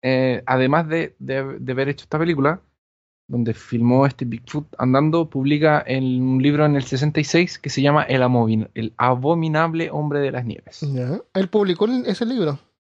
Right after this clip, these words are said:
Speaker 1: Ujú,
Speaker 2: Ah,
Speaker 1: es de él.
Speaker 2: ya.
Speaker 1: Y después al año siguiente, él supuestamente financió unas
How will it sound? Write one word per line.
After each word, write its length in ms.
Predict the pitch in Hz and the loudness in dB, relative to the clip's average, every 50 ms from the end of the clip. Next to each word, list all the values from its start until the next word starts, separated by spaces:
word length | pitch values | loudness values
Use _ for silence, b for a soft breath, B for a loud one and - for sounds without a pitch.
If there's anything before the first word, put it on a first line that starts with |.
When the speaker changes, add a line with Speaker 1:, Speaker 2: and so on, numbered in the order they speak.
| _ _ _ _ _ _ _ _ _ _ _ _ - | _ _ _ _ _ _ _ _ _ _ _ _ 0
Speaker 1:
Ujú, 200 | 170 170 170 202 | 2 4 6 6
Speaker 2:
Ah, 300 | 240 247 240 226 196 180 165 - _ - | 4 4 2 -4 -8 -10 -10 -14 _ -6
Speaker 1:
es 60 | 160 151 | -2 0
de 60 | 170 | 2
él. 80 | 156 123 | 2 2
Speaker 2:
ya. 180 | 175 170 165 - _ _ _ _ _ _ _ _ _ _ _ _ _ _ _ _ _ | 0 -4 -6 -8 _ _ _ _ _ _ _ _ _ _ _ _ _ _ _ _ _
Speaker 1:
Y 100 | - 123 | -4 -2
después 300 | 117 123 117 120 131 131 | -2 -2 -2 0 0 0
al 60 | 131 139 | 2 2
año 140 | 143 143 | 0 -2
siguiente, 720 | - - 139 123 139 156 160 - - - 185 180 175 - - - | -4 -6 -4 -2 0 0 0 -2 -2 -2 -2 -2 -2 -6 -10 -8
él 420 | 143 131 135 139 139 139 135 127 | -4 -2 0 0 0 -2 -4 -6
supuestamente 800 | - - - 131 123 - - 120 127 127 123 127 - - 127 123 | -8 -8 -6 -6 -6 -4 -4 -2 -2 -2 -4 -4 -6 -6 -4 -4
financió 600 | 123 - 123 113 110 107 107 - - - 113 113 | -4 -2 -2 0 0 -2 -2 -4 -4 -2 -2 0
unas 760 | 113 113 113 113 110 110 107 107 107 104 107 104 - - - | 0 0 0 -2 -2 -2 -4 -2 -2 -2 -4 -4 -6 -10 -18